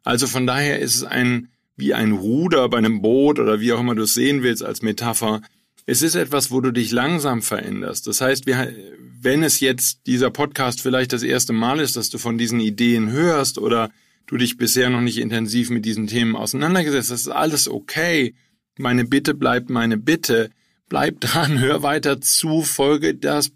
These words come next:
folge diesem Weg, probier's doch bitte mal aus. Probier's wenigstens mal aus, bevor du's einfach in die Tonne klopfst als, das ist ein Idiot, also was für eine blöde esoterische Spinnerei, ne,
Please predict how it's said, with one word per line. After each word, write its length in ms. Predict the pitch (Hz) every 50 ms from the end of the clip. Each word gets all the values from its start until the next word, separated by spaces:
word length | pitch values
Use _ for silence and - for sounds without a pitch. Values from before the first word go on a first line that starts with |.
| - 143 135 139 135 131 120
folge 280 | - 151 160 165 156
diesem 340 | 151 143 131 135 139 135 131
Weg, 240 | 160 165 160 156 -
probier's 320 | - 165 143 180 190 190
doch 80 | - 170
bitte 240 | - 190 - - 160
mal 140 | 160 180
aus. 460 | 185 165 170 - - - - - - _ _
Probier's 320 | - 160 165 185 196 190
wenigstens 340 | 202 202 185 180 - 156 165
mal 240 | 151 147 143 143 143
aus, 220 | 156 170 165 -
bevor 300 | - 165 143 131 - 190
du's 100 | 190 160
einfach 200 | 160 160 156 156
in 80 | 156 147
die 60 | 135
Tonne 260 | - 147 156 165 160
klopfst 340 | - - 151 147 147 156 156
als, 340 | 123 123 127 127 123 127 - _ _ _ _ _ _ _ _ _ _ _ -
das 260 | - - - 123 -
ist 340 | - - 107 - - - -
ein 140 | 101 101 104
Idiot, 540 | 107 107 104 90 92 104 104 113 110 107
also 280 | - - 107 107 107 104
was 160 | 104 107 -
für 160 | - - 110
eine 220 | 110 110 107 107 104
blöde 440 | 98 92 110 117 117 117 117 117 110
esoterische 680 | - 101 110 104 - - 123 123 117 113 107 - 107
Spinnerei, 640 | 98 - - - 117 117 113 113 110 107 110 117 117
ne, 200 | 113 113 110 -